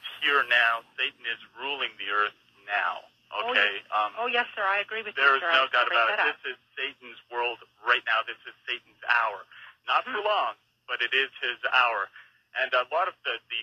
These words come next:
Speaker 1: callers so far, um, that have called in is, you know, they're, they're basically confused.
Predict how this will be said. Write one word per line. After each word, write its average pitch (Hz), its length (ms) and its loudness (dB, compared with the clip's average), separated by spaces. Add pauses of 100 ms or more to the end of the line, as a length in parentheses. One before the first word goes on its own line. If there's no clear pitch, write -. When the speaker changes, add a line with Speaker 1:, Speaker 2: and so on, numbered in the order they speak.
Speaker 1:
callers 127 400 -4
so 117 100 -4 (680)
far, 131 400 -4 (240)
um, 113 240 -4 (320)
that 113 200 -4
have 110 100 -8
called 127 380 -6
in 135 200 -2 (600)
is, 120 160 -10 (420)
you 139 160 -6
know, 135 140 0
they're, 135 160 -2
they're 143 160 -4
basically 175 400 -6
confused. 123 480 -6